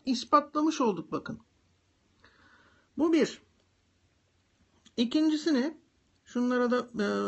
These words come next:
mesela P mi diyelim? Bunlara da P diyelim. İki üçgen var burada. Bunların M olduğunu,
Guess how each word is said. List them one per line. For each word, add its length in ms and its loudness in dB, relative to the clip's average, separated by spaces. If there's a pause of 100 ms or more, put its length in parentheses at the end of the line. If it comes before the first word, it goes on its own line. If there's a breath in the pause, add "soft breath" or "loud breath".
(200)
mesela 400 -6
P 240 0
mi 160 -2
diyelim? 300 -6 (240)
Bunlara 360 -8
da 120 -8
P 280 -8
diyelim. 340 -8 (840 loud breath)
İki 300 2
üçgen 520 4
var 220 4
burada. 340 -6 (360)
Bunların 440 0
M 460 0
olduğunu, 720 -4